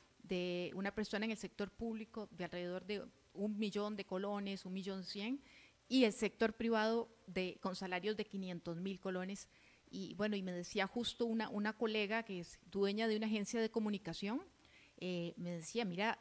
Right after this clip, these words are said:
eh, en el sector público pueden estar aumentando los salarios y yo no he podido aumentarle a mi gente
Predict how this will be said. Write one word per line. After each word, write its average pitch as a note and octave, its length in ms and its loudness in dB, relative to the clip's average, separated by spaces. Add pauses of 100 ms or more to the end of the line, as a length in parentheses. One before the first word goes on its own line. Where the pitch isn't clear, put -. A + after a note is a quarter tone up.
eh, E3+ 300 -4
en E3+ 160 -8
el E3+ 60 -8
sector F#3+ 320 -6
público C#4 480 -2
pueden B3+ 340 4
estar C4 300 0
aumentando B3+ 560 2
los C#4 140 0
salarios A#3 580 -2
y A3 160 4
yo C4+ 260 4
no C#4 320 6
he D4 60 4
podido D4 460 4
aumentarle A3+ 760 0 (500)
a G#3+ 140 4
mi G#3+ 180 4
gente B3+ 640 2